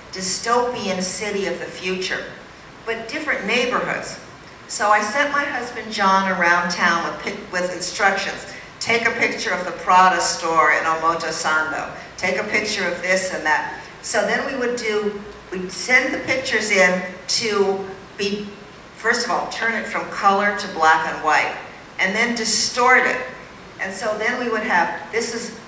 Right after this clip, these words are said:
sort of a distorted version, the Si-, Si-, Prada store of Omotesando.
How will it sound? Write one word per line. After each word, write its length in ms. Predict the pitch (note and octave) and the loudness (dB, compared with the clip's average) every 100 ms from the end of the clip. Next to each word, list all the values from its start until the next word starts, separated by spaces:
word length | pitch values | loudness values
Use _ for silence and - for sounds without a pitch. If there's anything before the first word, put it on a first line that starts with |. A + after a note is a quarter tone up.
| - | -14
sort 220 | - G3 | -6 -4
of 80 | F#3 | -4
a 100 | D#3+ | -6
distorted 720 | F#3+ - - B3+ B3+ C4 B3 G#3 | -8 -6 -6 0 4 4 2 -4
version, 520 | F#3+ F#3+ F#3+ F#3+ E3 | -2 -2 -2 -4 -6
the 100 | E3 | -8
Si-, 260 | - F#3+ - - | -8 -10 -12 -16
Si-, 140 | - - - | -16 -16 -2
Prada 400 | G#3 F#3 F#3 F#3 | 6 6 6 2
store 260 | F3 D#3+ | 2 2
of 80 | D#3+ | 2
Omotesando. 1120 | E3 E3+ E3+ E3+ E3 - D#3+ D#3 D3 B2+ - | 2 0 0 0 -4 2 2 2 0 -2 -4